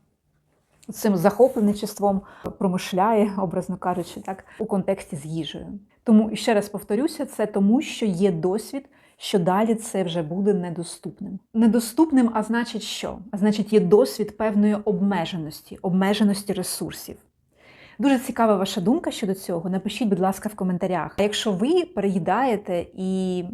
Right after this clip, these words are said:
щось у цьому вам відгукнулося, особливо чекаю вас в моїх коментарях і на особистих консультаціях.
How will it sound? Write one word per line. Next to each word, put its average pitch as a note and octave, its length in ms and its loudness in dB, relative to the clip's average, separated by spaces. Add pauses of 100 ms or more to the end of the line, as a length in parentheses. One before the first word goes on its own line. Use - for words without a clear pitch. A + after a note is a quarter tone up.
(100)
щось - 480 -2 (340)
у A3 80 -6
цьому E3+ 640 -2 (600)
вам G3 200 2
відгукнулося, F#3+ 880 0 (420)
особливо F#3+ 560 0
чекаю F#3 520 -4
вас D#3+ 160 -4
в - 220 -12
моїх F3 140 -2
коментарях F3+ 580 0 (200)
і D#4+ 300 -2 (200)
на G#3+ 140 0
особистих G#3+ 540 -4
консультаціях. - 800 -10